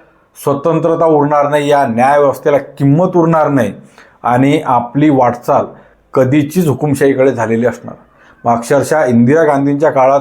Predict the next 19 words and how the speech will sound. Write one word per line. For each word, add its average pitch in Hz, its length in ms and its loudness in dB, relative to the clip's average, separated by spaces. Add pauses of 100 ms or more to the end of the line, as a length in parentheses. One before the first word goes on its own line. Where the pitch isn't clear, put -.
(120)
किंवा 135 320 0 (720)
बरेच 131 320 0
असे 202 200 0
प्रकरणं 185 480 0
आहेत 143 220 2 (180)
की 196 240 2 (240)
सुप्रीम 185 640 0
कोर्ट 185 500 -2 (680)
आणि 156 400 2
प्रशासन 185 800 -2
हे 170 120 0
भिडलेले 151 480 2
आहेत 208 220 2
एकमेकांना, 139 520 -4 (800)
त्या 156 80 2
वर्चस्वासाठी, 156 880 0 (1040)
त्या 160 160 2
स्वतंत्रतेपणासाठी, 180 1200 0
स्वतंत्रपणासाठी, 165 880 -2